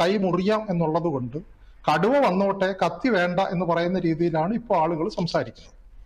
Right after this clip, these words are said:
അപ്പൊ ഈ വാക്സിൻ ഇഫക്റ്റീവ് ആണ്, ആയിരുന്നു എന്നുള്ള കാര്യത്തിൽ ഇപ്പോൾ വളരെ വ്യക്തമായിട്ട് തെളിവുണ്ട്. ഐ സി എം ആർ പഠനത്തിന്റെ കാര്യം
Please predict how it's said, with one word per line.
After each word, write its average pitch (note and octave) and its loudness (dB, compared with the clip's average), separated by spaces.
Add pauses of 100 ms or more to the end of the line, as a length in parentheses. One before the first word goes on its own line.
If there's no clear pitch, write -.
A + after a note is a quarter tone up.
(380)
അപ്പൊ F3 0
ഈ F3 4
വാക്സിൻ F3 2
ഇഫക്റ്റീവ് A3 0
ആണ്, G3+ 2
ആയിരുന്നു F#3+ 2
എന്നുള്ള F3+ 0
കാര്യത്തിൽ E3 -2 (140)
ഇപ്പോൾ D#3+ -2
വളരെ D3+ 0
വ്യക്തമായിട്ട് E3+ -2
തെളിവുണ്ട്. E3 -2 (520)
ഐ D#3 2
സി D#3 -2
എം F#3+ 2
ആർ F#3+ 0
പഠനത്തിന്റെ E3+ -2
കാര്യം F3 0